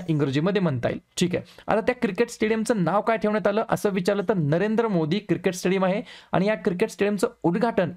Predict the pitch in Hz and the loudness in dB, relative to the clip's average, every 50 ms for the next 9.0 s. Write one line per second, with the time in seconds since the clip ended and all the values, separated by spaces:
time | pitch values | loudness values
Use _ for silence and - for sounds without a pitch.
0 | - - 170 185 233 233 202 202 196 180 - 151 151 - _ - 180 196 214 220 | -2 0 0 0 0 0 0 0 0 0 0 -2 -2 -4 _ -2 0 2 0 0
1 | 220 254 233 156 - 160 160 - - 233 233 226 220 208 208 214 190 214 202 220 | 0 -2 -2 -2 -4 -6 -6 -2 -2 -2 0 2 0 0 0 0 0 2 2 0
2 | 220 - - 151 - 226 208 196 202 180 214 196 202 190 180 226 220 185 170 160 | 0 0 -2 0 0 0 0 0 0 0 0 0 0 0 0 0 0 0 2 2
3 | 170 170 170 180 180 196 208 240 269 - - - - - - 156 170 180 185 196 | 2 2 0 0 0 0 0 -2 -2 -6 -12 -20 -4 -2 0 0 2 2 0 0
4 | 202 214 226 233 226 - 247 - - 170 151 143 180 196 175 170 156 135 - 196 | 0 0 0 0 0 -2 -2 0 0 0 0 2 0 0 2 0 0 0 0 0
5 | 175 147 143 - - 226 220 - 180 160 139 135 120 - - - 131 - - - | 0 -2 -4 -4 -4 -2 0 0 0 0 0 0 0 0 0 0 -2 -4 -6 -14
6 | - - - _ - 156 165 190 190 202 208 208 208 196 185 185 196 190 - 247 | -20 -20 -6 _ 0 0 2 2 0 0 0 0 0 0 0 0 0 0 -2 -4
7 | 247 - - 151 135 123 127 123 131 165 180 180 202 214 214 220 226 240 - - | 0 0 0 0 0 0 0 0 0 0 0 0 0 0 2 0 0 -2 -6 -10
8 | - - - - - - - - 220 220 180 175 170 - 185 165 - - 196 254 | -18 -20 -6 -2 -2 -2 0 0 0 0 0 0 0 0 -2 0 0 0 0 0